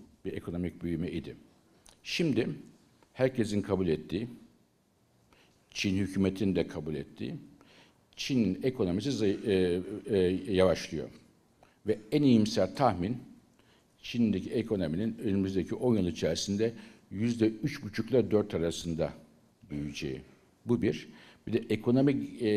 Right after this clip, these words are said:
yapısı da değişiyor. E, enerji yoğun, e, ekonomiden daha hafif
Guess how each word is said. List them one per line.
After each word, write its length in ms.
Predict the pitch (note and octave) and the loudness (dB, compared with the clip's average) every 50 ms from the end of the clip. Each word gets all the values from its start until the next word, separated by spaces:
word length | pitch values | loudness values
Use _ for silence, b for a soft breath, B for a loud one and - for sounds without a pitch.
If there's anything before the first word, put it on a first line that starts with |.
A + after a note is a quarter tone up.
| G2+ F#2+ F#2+ G2 F#2+ - A2 | 4 4 4 2 0 -2 -2
yapısı 400 | G2+ G2 - - A#2 - A2+ A2 | -2 -2 -2 -4 -4 0 0 0
da 140 | F#2+ E2+ | 0 2
değişiyor. 600 | E2 F2 F2 E2+ E2 - - - F#2 G#2 A#2+ C#3+ C#3 B B B B B B B B B B - | 2 2 2 2 0 -2 -4 -2 -2 0 0 -2 -4 B B B B B B B B B B -2
E, 100 | G#2 F#2+ | 0 2
enerji 760 | F2+ F2+ - - - G2 F2 F2+ F#2+ G2 G#2 G#2+ G#2+ B2 B2 | 2 2 0 -2 -4 -2 0 2 2 4 2 2 2 2 2
yoğun, 380 | G#2+ G#2 G#2 G2+ G2 E2+ D#2 D#2 D#2 - - - - - - _ - | 2 4 6 6 6 4 2 0 -6 -12 -16 -20 -20 -20 -20 _ -6
e, 460 | - F2 E2+ E2 D#2+ D#2+ D#2 D2+ D#2 D#2 B B B B B B B B - - _ - | -2 -2 0 0 0 0 -2 -2 -4 -6 B B B B B B B B -20 -14 _ -4
ekonomiden 720 | G2 - - G2 F#2+ F#2 F#2 F#2+ G2 B2+ C3+ B2+ G#2 G2 | -2 0 0 2 2 2 2 2 2 2 0 0 0 0
daha 400 | F#2 D#2+ - B2 C#3 D#3+ D3+ - - - - _ _ _ _ _ _ _ _ | 0 0 2 0 0 0 -2 -6 -12 -18 -20 _ _ _ _ _ _ _ _
hafif 680 | _ - - G#2 - - C#3+ D#3 C#3+ - - - - | _ -6 -4 -4 0 2 2 0 0 -2 -10 -16 -18